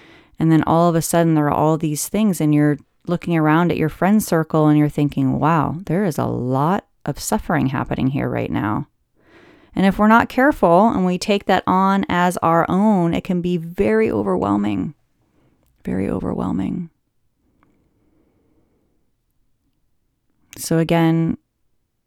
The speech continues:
in that situation, if there are things outside of your control, you have to, we have to decide what works best. How can we help?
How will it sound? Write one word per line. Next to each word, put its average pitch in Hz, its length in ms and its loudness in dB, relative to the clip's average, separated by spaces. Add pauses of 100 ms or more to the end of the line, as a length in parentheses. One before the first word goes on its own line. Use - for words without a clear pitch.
(240)
in 165 180 2
that 170 240 0
situation, 156 720 -4
if 156 140 -4
there 156 160 0
are 147 240 -2 (320)
things 175 560 2
outside 170 720 2
of 160 180 0
your 156 160 0
control, 170 680 0
you 190 160 -4
have 208 260 -10
to, 202 300 0 (360)
we 214 220 2
have 202 200 -4
to 180 60 -12
decide 165 500 -2
what 175 360 -2 (240)
works - 580 -2 (260)
best. - 580 -6 (120)
How 180 300 0
can 160 260 0
we 156 420 0 (160)
help? - 400 -6